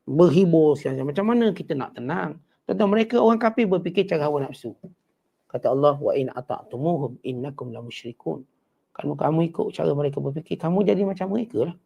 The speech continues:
musyrik juga. Oh, mereka fikir, mereka tak fikir Allah bagi rezeki, mereka fikir kita kena kerja kuat, kita tentukan rezeki kita. Bukan Allah. Setiap kali mereka mengheret kita, mengajak berfikir cara acuan mereka yang, yang bocor, yang rosak.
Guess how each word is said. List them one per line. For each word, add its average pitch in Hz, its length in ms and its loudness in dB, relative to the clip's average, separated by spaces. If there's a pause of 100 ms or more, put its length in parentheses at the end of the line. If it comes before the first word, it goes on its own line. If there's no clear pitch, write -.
(200)
musyrik - 400 -6
juga. - 240 -16 (1400)
Oh, 139 160 4
mereka 143 320 4
fikir, 139 400 2 (240)
mereka 160 320 4
tak 147 160 2
fikir 170 160 2
Allah 170 160 6
bagi 151 240 4
rezeki, 160 240 0
mereka 147 240 4
fikir 143 160 -2
kita 175 240 0
kena 190 240 0
kerja 180 240 0
kuat, 180 240 4
kita 160 160 -2
tentukan 143 400 -6
rezeki - 280 -10
kita. - 120 -10
Bukan 156 240 -4
Allah. 151 480 -2 (1200)
Setiap - 160 -2
kali 240 160 6
mereka 214 320 6
mengheret 190 400 2
kita, 143 240 -2
mengajak 151 320 0
berfikir 139 480 -2
cara 131 240 -2
acuan 131 320 -4
mereka 123 320 -6
yang, 113 240 -8
yang 110 160 -8
bocor, 113 400 -4
yang 107 80 -6
rosak. 110 320 -10